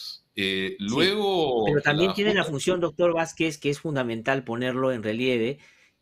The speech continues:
Speaker 2: que, eh, nombra y puede destituir al jefe de
Speaker 1: Por
Speaker 2: reniec
Speaker 1: supuesto.
Speaker 2: o al jefe de la ompe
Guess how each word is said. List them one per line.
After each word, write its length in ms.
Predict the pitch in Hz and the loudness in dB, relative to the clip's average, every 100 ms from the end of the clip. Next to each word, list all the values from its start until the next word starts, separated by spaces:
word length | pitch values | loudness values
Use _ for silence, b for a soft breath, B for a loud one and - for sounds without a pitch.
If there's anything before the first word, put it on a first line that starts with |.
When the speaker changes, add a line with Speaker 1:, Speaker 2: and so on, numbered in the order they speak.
| _ _ | _ _
Speaker 2:
que, 560 | 135 139 143 147 147 135 | 4 4 4 2 0 -2
eh, 340 | 117 117 117 | -2 0 -2
nombra 640 | 117 156 170 131 120 143 - | -2 0 0 -2 -2 -4 -8
y 100 | 101 | -14
puede 280 | 98 117 113 | -6 0 2
destituir 760 | 107 95 107 98 117 117 120 143 b b b - | 0 -4 -12 -4 -2 0 -2 -6 b b b 4
al 420 | 117 123 127 123 | 6 6 2 -4
jefe 360 | - 123 120 123 | -2 -2 0 0
de 160 | 117 | 0
Speaker 1:
Por 0 | |
Speaker 2:
reniec 100 | 104 | 0
Speaker 1:
supuesto. 580 | 117 120 120 120 - - _ _ | 0 2 2 4 2 -2 _ _
Speaker 2:
o 140 | 98 104 | -4 -4
al 100 | 98 | -4
jefe 340 | - 127 131 | -2 -2 2
de 60 | 139 | 0
la 160 | 127 127 | 2 0
ompe 540 | 131 127 120 139 151 | 0 -4 -2 -2 -2